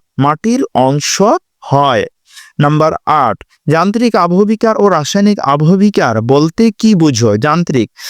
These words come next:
রাসায়নিক, শারীরিকভাবে শিলা ভাঙে, রাসায়নিক, রাসায়নিক পরিবর্তন করে ভাঙে। নাম্বার নয়, প্রস্তরখণ্ড বিসরণ অথবা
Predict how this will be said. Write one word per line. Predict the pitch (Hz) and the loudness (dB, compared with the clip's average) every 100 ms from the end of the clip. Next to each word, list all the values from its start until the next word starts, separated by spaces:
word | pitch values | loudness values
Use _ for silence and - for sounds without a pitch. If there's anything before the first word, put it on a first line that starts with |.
| - - | -10 -4
রাসায়নিক, | 143 143 214 226 226 156 135 | -2 -2 0 2 0 -2 -4
শারীরিকভাবে | - 160 180 233 208 175 196 220 | -2 0 2 0 2 0 2 0
শিলা | 196 - 180 180 | 0 -2 0 0
ভাঙে, | 139 143 151 233 - - - | 0 0 0 -2 -6 -16 -4
রাসায়নিক, | 135 143 196 180 131 101 - - - - - | -2 -2 -2 -2 -2 -4 -8 -20 -10 -8 -2
রাসায়নিক | 143 143 214 226 247 226 | -2 -2 -2 0 0 -2
পরিবর্তন | - 175 190 190 190 - 220 226 _ | 0 2 4 2 0 -2 -2 -2 _
করে | - 202 208 | 0 2 2
ভাঙে। | 127 127 120 104 - - - - | 2 0 2 0 -4 -16 -20 -6
নাম্বার | 143 139 151 151 | -2 0 0 0
নয়, | 160 131 98 _ - | 0 -2 -4 _ -2
প্রস্তরখণ্ড | 175 175 - 220 - 214 220 | -2 -2 -2 -2 0 0 2
বিসরণ | 214 170 - 180 180 196 | 2 0 0 2 2 0
অথবা | - 175 - 214 160 95 | -2 -6 -2 -2 0 -2